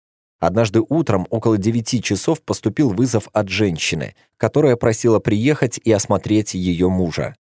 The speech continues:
Когда я до них добрался, он шатался по дому, пьяный в стельку и совершенно дезориентированный. Он повторял: «Я ничего не вижу» и «Я ничего не понимаю».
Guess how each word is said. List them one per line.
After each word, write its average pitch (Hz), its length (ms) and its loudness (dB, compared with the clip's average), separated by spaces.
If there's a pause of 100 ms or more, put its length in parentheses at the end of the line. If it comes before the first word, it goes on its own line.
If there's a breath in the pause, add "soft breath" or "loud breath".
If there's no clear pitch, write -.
(160)
Когда 101 260 2
я 110 80 4
до 110 140 2
них 107 180 0
добрался, 120 640 2 (140)
он 143 160 2
шатался 107 520 0
по 101 200 2
дому, 78 400 -2 (140)
пьяный 95 440 2
в - 80 -8
стельку 123 480 0
и 92 60 2
совершенно 101 600 0
дезориентированный. 90 1200 0 (480)
Он 143 180 2
повторял: 104 560 0 (240)
«Я 85 180 0
ничего 117 420 2
не 127 140 2
вижу» 95 440 0 (180)
и 101 460 0
«Я 90 260 0
ничего 87 380 0
не 92 100 0
понимаю». 113 560 0